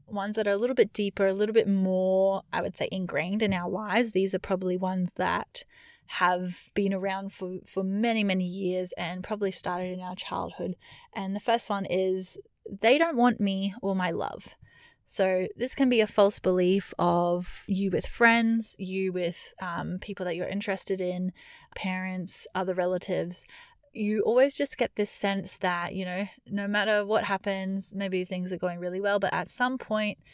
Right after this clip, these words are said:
in your relationship or your courtship, you always just start to believe that they actually don't want me and they don't want my love. You know, maybe you see them giving attention to someone else,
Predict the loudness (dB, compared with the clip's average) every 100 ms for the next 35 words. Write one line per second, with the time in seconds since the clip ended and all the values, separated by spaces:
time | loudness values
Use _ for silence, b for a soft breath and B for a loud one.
0 | b b -6 -4 -4 -4 -4 -2 -2 -2
1 | -2 -2 -4 -2 2 2 0 -8 -8 -6
2 | -6 -6 -8 -2 -2 -2 0 0 -2 B
3 | B -6 0 4 4 4 -2 -2 -2 -4
4 | -2 0 0 0 -2 0 -2 -4 -16 b
5 | b b _ -2 -2 -2 -2 4 4 4
6 | 2 0 -2 0 0 -2 -4 -6 -8 -8
7 | -8 -8 -6 -4 -4 -4 -4 -4 -6 -6
8 | -8 -8 -6 -4 -2 -2 -2 -2 -4 -6
9 | -6 -6 -4 -4 -6 -8 -2 0 2 -2
10 | -2 -4 -4 -8 -8 -8 -8 -4 -2 -2
11 | -4 -6